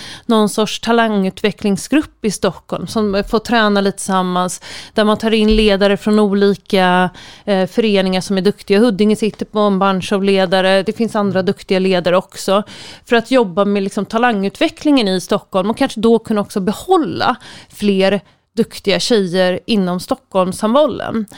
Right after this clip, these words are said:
Speaker 1: Sen tror jag att vi också måste, eh, fundera lite på, är det, måste man spela i Allsvenskan eller S O E när man är sexton, sjutton år?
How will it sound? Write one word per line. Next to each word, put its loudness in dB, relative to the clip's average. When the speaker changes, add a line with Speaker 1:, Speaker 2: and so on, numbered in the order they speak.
Speaker 1:
Sen -2
tror -4
jag 0
att -6
vi -4
också -4
måste, -2
eh, -2
fundera 2
lite -2
på, 0
är 2
det, 0
måste 0
man 4
spela 2
i 0
Allsvenskan -2
eller -2
S -6
O 2
E 0
när -4
man 0
är 2
sexton, -8
sjutton -10
år? -4